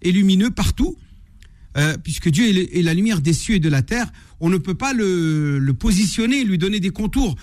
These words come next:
Où qu'il se tournait sa tête, il ne voyait que lumière, le prophète, alayhi salatu wassalam. Et là, il sait qu'il est devant la présence divine et il dit, «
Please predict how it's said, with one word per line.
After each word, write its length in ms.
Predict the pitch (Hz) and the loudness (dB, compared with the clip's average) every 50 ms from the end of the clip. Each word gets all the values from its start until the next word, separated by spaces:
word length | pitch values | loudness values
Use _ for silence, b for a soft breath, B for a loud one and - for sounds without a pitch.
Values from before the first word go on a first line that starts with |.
| B B B B B | B B B B B
Où 120 | - 302 247 | -2 -2 -2
qu'il 160 | - 254 247 | 0 0 0
se 120 | 175 - | 0 -2
tournait 300 | - - 247 220 226 220 | -2 -4 -2 0 0 0
sa 180 | 180 - 196 175 | 2 2 0 0
tête, 260 | - 240 262 262 - - | 0 0 -2 -2 -2 -2
il 160 | - 208 196 | 0 2 2
ne 60 | 196 | 2
voyait 400 | 190 170 156 170 165 185 202 220 | 2 0 0 0 0 0 0 -2
que 160 | 170 - 220 | -2 -2 -2
lumière, 400 | 214 190 190 175 151 127 113 107 104 | 0 0 2 2 2 2 2 0 -2
le 100 | 113 131 | -2 -4
prophète, 400 | 117 - - 143 113 156 151 120 | -2 0 0 -2 0 0 0 0
alayhi 240 | 120 123 135 139 131 | 0 2 2 2 2
salatu 360 | 117 - - 123 127 117 117 | 0 0 -2 -2 -2 0 0
wassalam. 360 | 117 - - 123 165 220 233 - B B B 160 165 135 B | -2 -2 -2 0 0 0 0 -2 B B B -8 -8 -6 B
Et 80 | 139 156 | 0 0
là, 160 | 220 269 277 | 0 0 0
il 120 | 240 180 | -2 -4
sait 160 | - - 285 - | -2 -2 -2 -2
qu'il 160 | - 214 196 | -2 0 0
est 40 | 196 | 0
devant 240 | 165 196 247 247 240 | 0 0 -2 -2 -4
la 80 | 208 | -6
présence 380 | 185 - - 185 170 180 165 135 | -6 -4 -2 -2 0 0 0 0
divine 260 | 147 160 160 214 240 | -2 -2 -2 0 0
et 60 | 226 | 0
il 120 | 196 165 143 | 0 0 0
dit, « 240 | 143 190 233 240 | 2 2 2 0